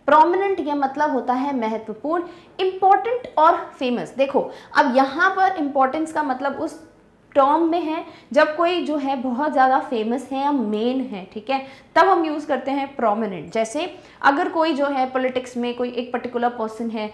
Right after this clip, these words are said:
जो कि बहुत ज़्यादा फेमस है और इंपॉर्टेंस रखता है, लोग जानते हैं उनके बारे में because of the actions he do or because of the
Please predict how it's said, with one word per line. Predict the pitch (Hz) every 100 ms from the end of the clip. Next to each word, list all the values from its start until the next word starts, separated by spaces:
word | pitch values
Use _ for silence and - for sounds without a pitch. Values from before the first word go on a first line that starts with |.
| - -
जो | 233
कि | 262
बहुत | 277 240 240 294 302 302 277
ज़्यादा | 214 220 220 277
फेमस | 277 254 247 254 262 254
है | 269
और | 247 233
इंपॉर्टेंस | 208 220 214 254 269
रखता | 240 -
है, | 247 254
लोग | 220 214
जानते | 202 208 269 285
हैं |
उनके | 269 262 262
बारे | 240 226
में | 247 226
because | 214 226 233
of | 220
the | -
actions | 202 - 247 247 240
he | 220
do | 233 226 - -
or | 214 208
because | 220 247
of | 247 233
the | 220